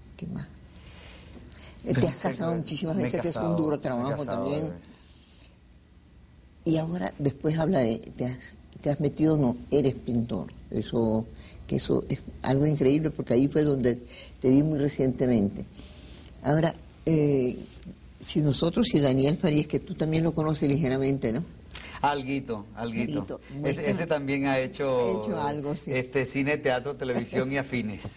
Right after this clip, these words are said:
Speaker 1: <laughs> ¿Y trabajar conmigo qué?
Speaker 2: Que
Speaker 1: Castillo,
Speaker 2: tiene
Speaker 1: sí,
Speaker 2: rato,
Speaker 1: sí,
Speaker 2: además,
Speaker 1: tiene
Speaker 2: haciéndolo,
Speaker 1: unos cuantos.
Speaker 2: tiene, tiene rato.
Speaker 1: Eh, eh, esto, digamos, me-, pero estamos buscando un,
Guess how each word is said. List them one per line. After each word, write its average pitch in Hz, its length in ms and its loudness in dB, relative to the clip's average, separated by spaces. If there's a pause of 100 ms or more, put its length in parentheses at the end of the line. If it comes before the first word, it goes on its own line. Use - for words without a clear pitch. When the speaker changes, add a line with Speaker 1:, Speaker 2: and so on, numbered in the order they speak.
(180)
Speaker 1:
<laughs> - 260 -20
¿Y 139 100 -4
trabajar 127 380 -2
conmigo 202 440 0
qué? 143 180 -2 (600)
Speaker 2:
Que - 300 0
Speaker 1:
Castillo, 254 300 2
Speaker 2:
tiene - 180 2
Speaker 1:
sí, 117 80 2
Speaker 2:
rato, - 200 -2
Speaker 1:
sí, 240 80 -4
Speaker 2:
además, 214 260 -4
Speaker 1:
tiene 233 180 0
Speaker 2:
haciéndolo, 202 240 -2
Speaker 1:
unos 220 120 -4
cuantos. 170 360 -4
Speaker 2:
tiene, 104 200 -8
tiene 104 120 -6
rato. 104 220 -8 (920)
Speaker 1:
Eh, 156 380 0 (160)
eh, 117 420 -2 (180)
esto, 175 380 -2 (200)
digamos, 143 520 -2
me-, 190 140 -8 (400)
pero 120 140 2
estamos 170 340 4
buscando 147 600 0 (200)
un, 135 200 -4